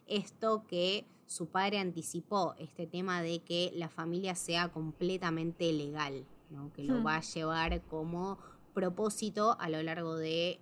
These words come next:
Speaker 1: la película dos y lo que es la película tres. Eh, nada, es el, es el nacimiento de Michael en general y no, nunca jamás me alcanzan las palabras para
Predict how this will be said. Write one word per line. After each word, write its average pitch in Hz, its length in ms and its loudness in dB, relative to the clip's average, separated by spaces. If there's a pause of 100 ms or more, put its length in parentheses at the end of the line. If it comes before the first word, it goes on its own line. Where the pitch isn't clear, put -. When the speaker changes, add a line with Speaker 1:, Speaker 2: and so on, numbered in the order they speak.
Speaker 1:
la 143 220 -8
película 151 380 -8
dos 175 340 -2
y 160 100 -6
lo 143 120 -6
que 156 60 -12
es 143 100 -14
la 147 100 -14
película 143 400 -10
tres. - 360 -2 (460)
Eh, 139 600 -12 (920)
nada, 175 360 2
es 175 240 0
el, 180 180 2
es 226 220 -2
el 247 200 2
nacimiento 240 520 0
de 214 120 2
Michael 202 320 0
en 180 100 -4
general 180 680 2
y 156 240 -4
no, 156 880 -6 (560)
nunca 247 420 4
jamás 208 360 2
me 226 80 0
alcanzan 196 400 -2
las 165 120 -6
palabras 180 560 2
para 151 640 -4